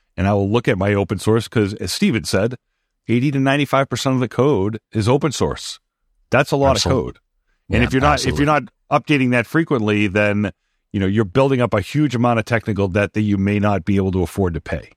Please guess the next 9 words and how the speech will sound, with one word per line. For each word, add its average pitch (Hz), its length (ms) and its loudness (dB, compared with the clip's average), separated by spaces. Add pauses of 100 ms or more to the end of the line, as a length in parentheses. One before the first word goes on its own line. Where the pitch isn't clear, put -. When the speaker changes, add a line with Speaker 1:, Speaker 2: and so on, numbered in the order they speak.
(380)
Speaker 2:
I 95 80 -2
was 92 160 -4
actually 85 280 -2
providing 76 420 -4
some 71 180 -6
commentary 71 720 -4
earlier 69 400 -4
this 65 280 -6
week 67 320 -8